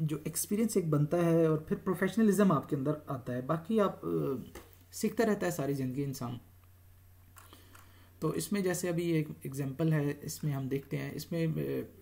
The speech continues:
डब्ल्यू थ्री स्कूल्स को मैं इसलिए फॉलो करता हूँ, हालांकि ये बहुत बेसिक लेवल के इसमें बताया जाता है। अ, एक तो ये है कि ये इसका कंटेंट कंसाइज है,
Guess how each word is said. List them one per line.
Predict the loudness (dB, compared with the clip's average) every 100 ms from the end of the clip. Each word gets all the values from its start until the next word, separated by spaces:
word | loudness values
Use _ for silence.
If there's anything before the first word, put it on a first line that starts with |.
| -6
डब्ल्यू | -4 -2 -2 -2
थ्री | 0 -2
स्कूल्स | 0 0 0 2
को | 0
मैं | 0 0 -2
इसलिए | -4 -2 0
फॉलो | 2 0
करता | 0 -2 -4
हूँ, | -4 -4
हालांकि | -2 0
ये | 2
बहुत | 2 2
बेसिक | 0 0 2
लेवल | 4 4
के | 2
इसमें | 0 -2 -4
बताया | -4 -4 -4
जाता | -4 -6
है। | -10 -14 -20 -20 -20 -20 -8
अ, | -6 -2
एक | -2 -4 -2
तो |
ये | 0 2
है | 2
कि | 2
ये | -2 0 -2
इसका | -2 -4 -6
कंटेंट | -2 0 0 -2 -6 -8
कंसाइज | 0 0 2 2 2 2
है, | 0 -2 -6